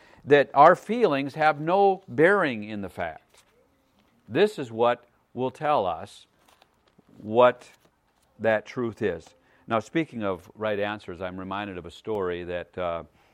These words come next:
this is about a teacher who was teaching her kids how to spell. She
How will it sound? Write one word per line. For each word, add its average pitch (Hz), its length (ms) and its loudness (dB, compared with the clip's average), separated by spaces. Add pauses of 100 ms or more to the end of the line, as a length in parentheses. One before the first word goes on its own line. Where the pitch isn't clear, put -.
(160)
this 104 200 -10
is 92 120 -10
about 92 220 -2
a 85 60 -6
teacher 113 400 -8
who 92 100 -12
was 87 140 -12
teaching 101 380 -14
her 85 140 -14
kids 104 320 -6
how 90 140 -6
to 80 80 -16
spell. 85 640 -8 (1080)
She 120 360 -6